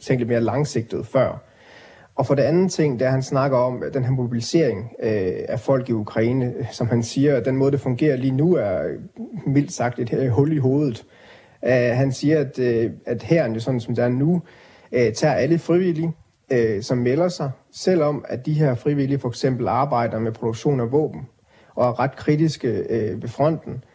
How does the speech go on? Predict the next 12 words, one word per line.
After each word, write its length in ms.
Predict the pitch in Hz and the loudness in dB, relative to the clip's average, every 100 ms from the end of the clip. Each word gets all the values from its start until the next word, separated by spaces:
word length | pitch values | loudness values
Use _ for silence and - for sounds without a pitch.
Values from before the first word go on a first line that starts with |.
| - - - - | -20 -20 -20 -2
Og 100 | 143 | 0
så, 360 | 160 156 143 | 2 2 2
øh, 480 | 135 127 123 101 98 | 2 0 0 -2 -4
hverver 420 | 117 127 139 185 | -2 2 2 2
de 120 | 175 139 | 0 -2
folk 280 | - 151 | 0 -2
til, 400 | 151 139 123 117 | -2 -2 0 0
til, 440 | 117 131 123 113 117 - | -2 0 2 2 -2 -6
til 120 | - | -6
fronten, 460 | 127 151 143 120 110 110 - | -2 0 0 -2 -4 -6 -4
øh, 1080 | 120 117 101 95 82 87 87 - - - - - _ - | 0 0 -2 -4 -6 -6 -6 -6 -6 -8 -10 -16 _ -14
som 440 | - - 120 110 | -4 0 0 -2